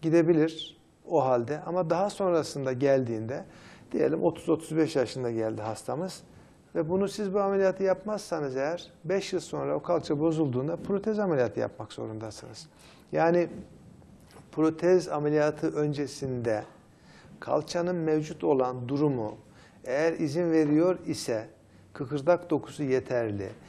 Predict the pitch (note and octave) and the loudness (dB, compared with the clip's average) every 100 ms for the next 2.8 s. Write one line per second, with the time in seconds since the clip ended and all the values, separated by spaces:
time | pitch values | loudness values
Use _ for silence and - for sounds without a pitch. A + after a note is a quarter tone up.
0 | - - - - - F3+ F3 F#3 - - | -20 -20 -20 -20 -2 0 0 -6 -10 -10
1 | D#3+ F3+ D#3 E3 F3 - C#3 F3 E3 D#3+ | 4 6 6 4 2 2 0 -2 -2 0
2 | D3+ E3 E3 - D#3 - A#2 | 2 0 -2 -8 -8 -4 -4